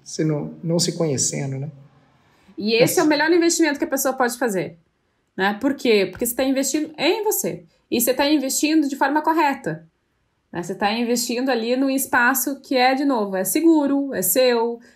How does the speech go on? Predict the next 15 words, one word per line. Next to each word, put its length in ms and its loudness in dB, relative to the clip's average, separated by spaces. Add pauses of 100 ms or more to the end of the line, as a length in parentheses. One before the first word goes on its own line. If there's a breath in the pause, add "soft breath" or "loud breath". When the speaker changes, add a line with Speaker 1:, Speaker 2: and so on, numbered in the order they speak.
(160 soft breath)
Speaker 2:
né? 80 -6
Não 160 -4
tem 260 0
outra 260 2
ferramenta 680 0
que 100 -8
eu 80 -2
vejo 320 -4
que 160 -4
seja 420 -4 (120)
mais 400 0
eficaz 380 -4
do 60 -12
que 120 -6
isso. 340 -8